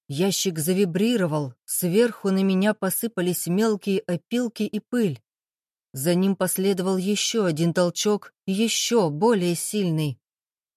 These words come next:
Ящик заскрипел. Я не собирался провести свои последние минуты или часы, будучи запертым, поэтому упёрся ногами в дверцу и начал выдавливать её.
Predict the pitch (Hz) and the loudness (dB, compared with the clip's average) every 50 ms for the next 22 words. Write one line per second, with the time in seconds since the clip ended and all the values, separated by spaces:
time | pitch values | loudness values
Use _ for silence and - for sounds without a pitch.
0 | _ - 135 135 147 160 156 - - - 165 - 156 139 165 151 - - - 160 | _ -12 -8 -2 -2 0 0 0 -2 -4 -4 -4 -4 -4 -4 -4 -4 -6 -8 -8
1 | 170 165 _ - 165 143 131 135 - _ _ _ _ _ _ _ _ _ _ _ | -8 -8 _ -6 -6 -6 -6 -8 -12 _ _ _ _ _ _ _ _ _ _ _
2 | _ _ _ - 139 175 190 196 202 190 - 208 190 185 214 220 240 240 190 151 | _ _ _ -4 -2 0 2 2 2 0 0 -2 0 0 2 2 2 0 -2 -2
3 | - - 151 - - 175 165 170 165 - - - 190 180 - - 160 175 175 180 | -4 -6 -6 -4 -2 -2 -2 -2 -4 -6 -6 -4 -4 -4 -4 -2 0 0 0 0
4 | - - 175 - - 180 180 185 170 175 180 180 175 175 170 175 196 220 226 220 | 0 -2 -4 -2 -2 -2 -2 0 0 0 0 2 2 2 2 2 2 2 0 0
5 | - 202 - 190 185 175 180 170 - - 165 - - - 214 233 220 - _ _ | -2 -2 -2 0 0 0 -2 -2 -2 -4 -6 -4 -2 -2 -2 -2 -2 -4 _ _
6 | _ _ _ _ - 165 165 214 233 190 220 - - - 220 196 190 233 233 202 | _ _ _ _ -6 -2 0 0 2 0 0 0 0 0 0 0 2 2 0 0
7 | - - 170 147 - - 170 160 147 - _ _ _ _ _ _ _ _ _ - | 0 -2 -4 -4 -2 -2 -2 0 -2 -2 _ _ _ _ _ _ _ _ _ 0
8 | 170 175 180 - - 185 190 196 - - 214 185 - - 240 226 165 - - 180 | 0 2 2 2 2 2 2 2 2 0 -2 -2 0 0 0 0 0 -2 -2 0
9 | 175 180 175 160 185 190 185 180 170 151 143 143 151 160 190 214 220 208 - - | 0 0 0 0 0 0 2 0 0 -2 -2 -2 0 0 0 0 0 -2 -4 -2
10 | 247 240 233 - _ _ _ _ _ - 175 180 180 190 196 190 - - 185 185 | -2 -2 -2 -4 _ _ _ _ _ -4 -2 0 2 2 0 0 -2 -4 -4 -4
11 | 180 170 185 190 170 185 202 190 160 131 135 147 127 139 143 - - - 139 139 | -4 -2 -4 -4 -2 -2 -4 -4 -4 -4 -6 -6 -6 -6 -8 -8 -10 -10 -6 -4
12 | 151 147 135 139 147 139 131 131 | -4 -4 -4 -4 -4 -4 -6 -6